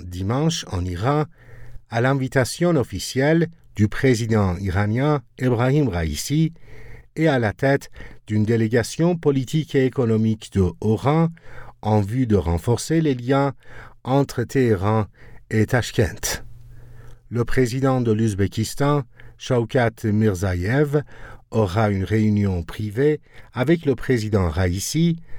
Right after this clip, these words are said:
Ensuite, les délégations de haut rang des deux pays vont tenir des pourparlers. La cérémonie de signature des accords de coopération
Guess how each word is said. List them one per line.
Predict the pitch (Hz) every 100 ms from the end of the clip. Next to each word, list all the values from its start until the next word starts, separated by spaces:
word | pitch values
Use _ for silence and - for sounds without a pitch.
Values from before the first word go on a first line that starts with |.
| - - -
Ensuite, | 104 104 - 160 170 - -
les | 104
délégations | 95 113 101 95 95 - - 131 95
de | 82
haut | 87 98 113
rang | 113 123 87
des | 85
deux | 95
pays | 95 120 143 160 160 - - - - - 101
vont | 104 123 117
tenir | - 85 104 117 110 - -
des | 87 85
pourparlers. | - - 104 143 95 87 - - - - - - - - - -
La | 110 110
cérémonie | - 123 110 113 117 113
de | 101
signature | - 131 123 110 - 117 98
des | 92 87
accords | 82 - 101 87
de |
coopération | 95 139 147 139 123 123 - 156 160 165